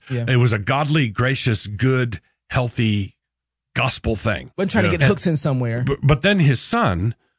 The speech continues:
Speaker 2: his son is far more eggy.
Speaker 1: Oh, yeah.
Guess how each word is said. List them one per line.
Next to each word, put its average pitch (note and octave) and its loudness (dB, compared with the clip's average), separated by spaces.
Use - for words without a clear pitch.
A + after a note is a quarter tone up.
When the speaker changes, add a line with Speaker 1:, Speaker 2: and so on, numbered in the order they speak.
Speaker 2:
his D3 2
son A#2+ 0
is C3 2
far G3+ 0
more B2+ 2
eggy. A#2+ -2
Speaker 1:
Oh, F#3+ 2
yeah. G#2+ -2